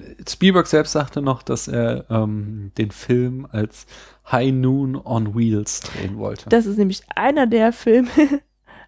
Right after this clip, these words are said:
Speaker 2: an den mich Duell erinnert
Speaker 1: Hm.
Speaker 2: hat.
Speaker 1: High Noon,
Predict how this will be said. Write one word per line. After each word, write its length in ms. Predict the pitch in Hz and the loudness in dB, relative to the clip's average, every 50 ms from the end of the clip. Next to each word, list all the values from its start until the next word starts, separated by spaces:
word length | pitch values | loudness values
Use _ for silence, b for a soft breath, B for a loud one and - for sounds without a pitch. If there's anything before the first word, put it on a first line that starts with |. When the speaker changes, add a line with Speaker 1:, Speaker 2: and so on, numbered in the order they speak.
| B _ - | B _ -4
Speaker 2:
an 180 | 196 190 190 | -2 0 2
den 240 | 185 196 196 220 233 | 4 4 4 4 4
mich 300 | 220 233 226 - - - _ _ _ _ _ _ _ _ _ _ _ _ _ _ _ _ _ _ _ _ _ _ - | 2 0 0 -4 -8 -18 _ _ _ _ _ _ _ _ _ _ _ _ _ _ _ _ _ _ _ _ _ _ -4
Duell 520 | 202 202 214 214 208 202 214 226 240 240 _ _ _ _ | 0 2 4 4 2 2 0 -2 -4 -6 _ _ _ _
erinnert 320 | - 208 208 202 196 185 175 | 0 2 2 4 2 2 0
Speaker 1:
Hm. 60 | 185 | -2
Speaker 2:
hat. 180 | 165 165 - - _ _ _ _ - - | -6 -8 -10 -18 _ _ _ _ -8 -6
Speaker 1:
High 120 | 113 110 | -4 -4
Noon, 240 | 107 107 110 110 120 | -4 -6 -8 -10 -14